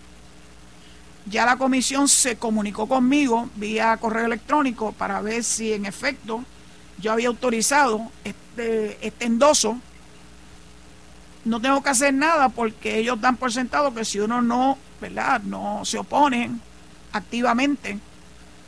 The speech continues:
pues quiere decir que uno, en efecto, está endosando a esta candidata. Así que sí, ¿qué te piden? En una petición de endoso te piden tu nombre, primer apellido, segundo apellido y tu nombre,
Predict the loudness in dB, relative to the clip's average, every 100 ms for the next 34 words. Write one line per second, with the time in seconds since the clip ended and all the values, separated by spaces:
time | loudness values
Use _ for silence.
0 | -20 -20 -12 -10 -6 -4 -4 -4 -6 -4
1 | -2 -2 0 0 0 0 -4 -8 -8 -4
2 | -4 -4 -6 -10 -10 -16 -20 -20 -16 -10
3 | -10 -6 0 0 2 0 0 2 2 2
4 | 2 0 -2 -4 -6 -6 -2 -2 -2 -2
5 | -4 -6 -10 -12 -8 -8 -6 -6 -2 -2
6 | -4 -14 -20 -20 -20 -10 -4 2 2 2
7 | -4 -4 -8 -8 -4 0 0 0 0 0
8 | 2 0 4 4 4 -2 -6 -6 -2 -2
9 | -2 0 2 2 2 0 -4 -6 -14 -20
10 | -20 -20 -20 -20 -20 -20 -16 -8 -4 0
11 | 0 0 -2 0 0 0 0 0 -2 -4
12 | -4 -2 0 2 0 -2